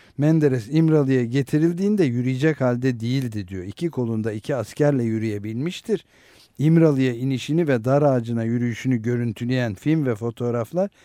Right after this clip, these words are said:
göstermeliktir ve bir iki dakika saniyenin görüntüleridir. Yoksa iki kolunda askerle yürütülmüştür. Menderes'in boynuna geçirilen ip uygun şekilde yerleştirilemediği için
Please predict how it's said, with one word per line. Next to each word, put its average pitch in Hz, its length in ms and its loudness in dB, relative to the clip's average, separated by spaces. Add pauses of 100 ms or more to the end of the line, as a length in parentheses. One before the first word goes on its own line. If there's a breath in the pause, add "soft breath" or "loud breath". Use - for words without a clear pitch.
(260 soft breath)
göstermeliktir 139 1200 0 (260 soft breath)
ve 123 160 0
bir 131 120 2
iki 160 260 -2
dakika 127 400 0
saniyenin 120 720 0
görüntüleridir. 107 1000 -6 (400 soft breath)
Yoksa 135 360 0
iki 151 200 -4
kolunda 120 460 0
askerle 123 420 -2
yürütülmüştür. 131 920 -4 (440 soft breath)
Menderes'in 127 760 2
boynuna 139 400 2
geçirilen 123 720 -4
ip 190 160 -6 (160)
uygun 127 400 0
şekilde 120 500 -2
yerleştirilemediği 117 1300 0
için 147 380 -8